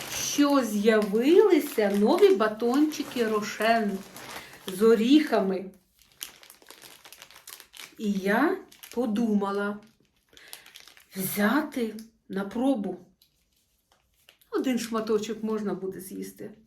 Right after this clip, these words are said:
спробувати. Так, зараз покажу етикетку. Можливо, вже багато з вас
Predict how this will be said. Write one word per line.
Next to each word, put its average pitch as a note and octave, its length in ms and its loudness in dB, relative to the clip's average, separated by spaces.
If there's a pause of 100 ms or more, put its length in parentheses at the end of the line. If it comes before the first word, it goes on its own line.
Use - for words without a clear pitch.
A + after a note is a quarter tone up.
(160)
спробувати. G3+ 800 -10 (540)
Так, - 280 -6 (180)
зараз G#3+ 200 -2
покажу G#3 640 -2
етикетку. G#3 760 -4
Можливо, B3+ 420 0
вже G#3+ 260 -2
багато G3+ 440 -4
з G3 80 -8
вас F#3+ 300 -4